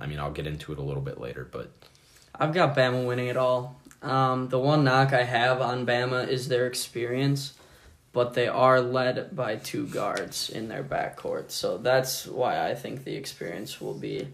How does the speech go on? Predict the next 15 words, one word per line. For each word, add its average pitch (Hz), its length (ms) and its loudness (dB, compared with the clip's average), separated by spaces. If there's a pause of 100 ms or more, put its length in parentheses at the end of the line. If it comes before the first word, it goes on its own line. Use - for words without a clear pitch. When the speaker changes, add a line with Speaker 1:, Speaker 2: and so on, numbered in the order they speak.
(580)
Speaker 2:
their 110 140 -2
experience 120 400 -6
will 117 80 -4
be 120 100 -6
fine 131 400 6
with 120 140 -2
Mark 123 260 0
Sears, 131 400 2
who's 127 180 -6
played 123 300 0
in 123 120 -4
tournaments 117 360 -8
before 113 420 -6
with 104 160 -6
Ohio, 123 600 -2